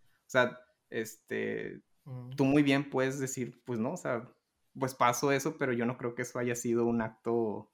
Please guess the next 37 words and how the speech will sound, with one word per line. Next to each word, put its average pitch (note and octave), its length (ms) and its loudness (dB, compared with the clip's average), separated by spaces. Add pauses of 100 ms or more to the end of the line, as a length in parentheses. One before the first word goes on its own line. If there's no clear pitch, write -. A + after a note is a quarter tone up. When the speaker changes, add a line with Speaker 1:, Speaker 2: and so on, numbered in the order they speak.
Speaker 1:
de B2 160 6
Dios", C3+ 280 2
por A#2+ 180 -2
así B2+ 160 0
Speaker 2:
Divino, - 20 2
Speaker 1:
decirlo, A#2+ 300 0
un A#2 140 4
Speaker 2:
ujú. D#3+ 200 -2
Speaker 1:
acto A#2+ 180 2
divino, C3+ 360 4
exactamente. B2+ 800 -2 (260)
Por, D#3 140 0
insisto, D#3+ 460 2
por, C3 180 0
por C#3 120 2
lo C3+ 140 4
peligroso C3 500 2
que D3+ 100 0
es D3+ 100 0
eso, D#3+ 260 2
porque, A#2+ 400 -4 (360)
Speaker 2:
Claro. A#2 380 0
Speaker 1:
eh, G#2+ 720 -6
y D3 180 -6
como C3+ 200 2
lo C3+ 120 4
presenta C3+ 360 0
nuevamente C#3 380 0
la C3+ 140 4
serie, C3+ 260 -2
eh, A2+ 340 -8
eh, - 360 -16
repito A#2+ 320 -6
ese C3+ 80 -2
aspecto, C3+ 380 -4
o A#2 40 -2
sea, A2+ 220 2